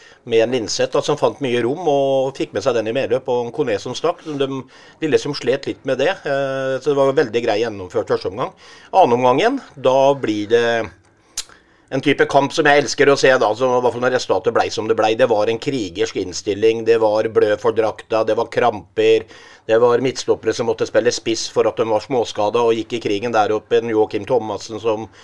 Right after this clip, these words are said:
femogførti meters løp, stupedda på midtbanen, og så videre, og så videre. Ikke noe vakkert, men allikevel så vidunderlig nydelig.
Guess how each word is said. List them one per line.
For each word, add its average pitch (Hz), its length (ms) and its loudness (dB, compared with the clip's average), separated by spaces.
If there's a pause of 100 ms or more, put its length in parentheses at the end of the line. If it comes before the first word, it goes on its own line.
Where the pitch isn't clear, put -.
(200)
femogførti 113 420 2
meters 117 300 0
løp, 120 180 6
stupedda 110 560 0
på 120 100 4
midtbanen, 120 460 -4
og - 80 -10
så - 180 -4
videre, 117 220 -2
og 120 80 2
så 131 100 -4
videre. 135 280 2 (340)
Ikke 165 400 0
noe 180 400 4
vakkert, - 500 -2 (500)
men 147 120 -2
allikevel 123 500 4
så 120 160 -2
vidunderlig 104 680 -6
nydelig. 107 300 -4